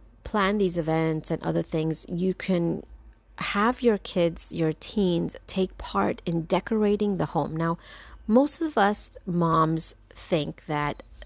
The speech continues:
this job of decorating and preparing the home and making it pretty is just for us. But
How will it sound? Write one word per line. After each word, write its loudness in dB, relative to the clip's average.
this 2
job 0
of -4
decorating 0
and -6
preparing -2
the -2
home -2
and -4
making 0
it -4
pretty -2
is -4
just -2
for 0
us. -4
But -2